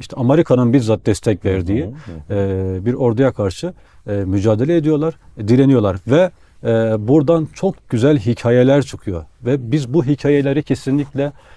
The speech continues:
Speaker 1: e, bir şekilde,
Speaker 2: Arşivlemeliyiz.
Speaker 1: e, evet,
Speaker 2: Ama eser olarak,
Speaker 1: arşivlemeliyiz.
Speaker 2: ama kitap
Speaker 1: Evet,
Speaker 2: olarak,
Speaker 1: kesinlikle. E,
Speaker 2: ama film olarak.
Speaker 1: Evet. E, elimizde çok fazla, e, done var, veri var, hikaye var. E, fakat bunun,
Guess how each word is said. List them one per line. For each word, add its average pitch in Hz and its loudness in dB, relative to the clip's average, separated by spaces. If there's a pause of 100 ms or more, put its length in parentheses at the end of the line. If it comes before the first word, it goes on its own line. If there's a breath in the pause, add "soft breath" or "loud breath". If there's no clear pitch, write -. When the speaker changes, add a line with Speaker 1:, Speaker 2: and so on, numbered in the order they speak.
(180 soft breath)
Speaker 1:
e, 104 -4
bir 147 4
şekilde, 123 0
Speaker 2:
Arşivlemeliyiz. 120 2
Speaker 1:
e, - 2
evet, 143 6
Speaker 2:
Ama 147 2
eser 160 2
olarak, 147 4
Speaker 1:
arşivlemeliyiz. 131 6
Speaker 2:
ama 143 2
kitap 127 -2
Speaker 1:
Evet, - 0
Speaker 2:
olarak, 127 4
Speaker 1:
kesinlikle. 139 0 (340 soft breath)
E, 110 0
Speaker 2:
ama 143 2
film 147 2
olarak. 123 2
Speaker 1:
Evet. 120 2 (340 soft breath)
E, 120 0 (220)
elimizde 151 2
çok - -2
fazla, 135 0 (120)
e, 113 -10 (720)
done 151 0
var, 131 2 (200)
veri 135 6
var, 127 2 (180)
hikaye 139 0
var. 135 2 (400 soft breath)
E, 110 -2 (600)
fakat - -4
bunun, 165 0